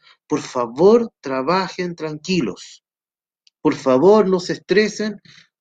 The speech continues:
cuídense, tomen los resguardos, hagan lo que tengan que hacer bien, pero trabajen tranquilos. Esto no depende de nosotros.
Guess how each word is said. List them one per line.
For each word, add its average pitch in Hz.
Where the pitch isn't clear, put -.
cuídense, 190
tomen 208
los 170
resguardos, 180
hagan 185
lo 165
que 151
tengan 165
que 151
hacer 151
bien, 190
pero 127
trabajen 143
tranquilos. 104
Esto 180
no 156
depende 190
de 190
nosotros. 170